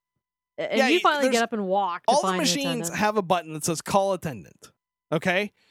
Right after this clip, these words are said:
Speaker 2: You press the button, a light goes on, on top of the machine, and it, every once in a while it goes, "Burp, burp."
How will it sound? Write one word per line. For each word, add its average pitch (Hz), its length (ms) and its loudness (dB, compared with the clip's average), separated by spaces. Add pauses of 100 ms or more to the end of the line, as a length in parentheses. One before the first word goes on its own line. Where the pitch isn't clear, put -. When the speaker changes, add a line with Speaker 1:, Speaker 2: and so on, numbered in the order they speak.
(180)
Speaker 2:
You 214 140 0
press 302 280 0
the 349 100 -6
button, 202 420 0
a 185 60 0
light 214 340 0
goes 214 220 0
on, 208 100 0
on 208 80 -2
top 190 200 0
of 190 40 -4
the 185 60 -2
machine, 170 380 -2
and 160 140 -2
it, 165 120 -4
every 226 200 0
once 226 200 -2
in 202 40 -2
a 190 40 2
while 175 80 0
it 160 60 -4
goes, 135 160 -8
"Burp, 165 180 0 (1200)
burp." 508 320 2